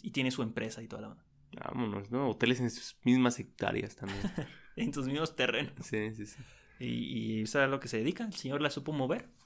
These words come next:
Speaker 1: Y sigue vivo, ¿eh? O sea,
Speaker 2: Sí,
Speaker 1: tiene,
Speaker 2: o sea
Speaker 1: o-, es del cuarenta y tres. ¿Cuántos años tiene?
Speaker 2: Eh, cincuenta y tres, sesenta y tres, setenta y tres, ochenta y tres, dos mil tres, dos mil trece. Tiene setenta y... ¿qué?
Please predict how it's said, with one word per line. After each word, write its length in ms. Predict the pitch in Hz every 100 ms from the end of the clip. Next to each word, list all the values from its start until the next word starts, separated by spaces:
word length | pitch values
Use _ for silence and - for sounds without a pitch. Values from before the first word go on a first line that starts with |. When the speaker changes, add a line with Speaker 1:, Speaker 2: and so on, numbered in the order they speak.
| - _ _ _ -
Speaker 1:
Y 100 | 131
sigue 260 | 165 233
vivo, 340 | 180 190 127 123
¿eh? 140 | 214
O 80 | 147
sea, 200 | 139 120
Speaker 2:
Sí, 160 | - 135
Speaker 1:
tiene, 140 | -
Speaker 2:
o 20 |
sea 460 | - 98 98 65 57
Speaker 1:
o-, 140 | 98 127 - - -
es 140 | 151
del 120 | 190 185
cuarenta 380 | 151 117 110
y 60 | 110
tres. 300 | 143 143 -
¿Cuántos 220 | - 160
años 160 | 175 156
tiene? 320 | 139 110 - - - - -
Speaker 2:
Eh, 180 | - 104
cincuenta 240 | 113 104
y 60 | 101
tres, 240 | 113 120
sesenta 240 | 117 101
y 60 | 101
tres, 200 | 98 110
setenta 280 | 113 - 123
y 20 | -
tres, 220 | 110 107
ochenta 220 | - 113
y 40 |
tres, 180 | 98 107
dos 680 | 104 98 110 - 107 107 104
mil 160 | 101 101
tres, 180 | 110 104
dos 100 | 101
mil 160 | 101
trece. 480 | 101 107 107 110 110 _ _ _ _ _ _ - -
Tiene 240 | 120 117
setenta 680 | 113 - 107 101 98 98 98
y... 680 | 101 98 98 98 95 98 98
¿qué? 180 | -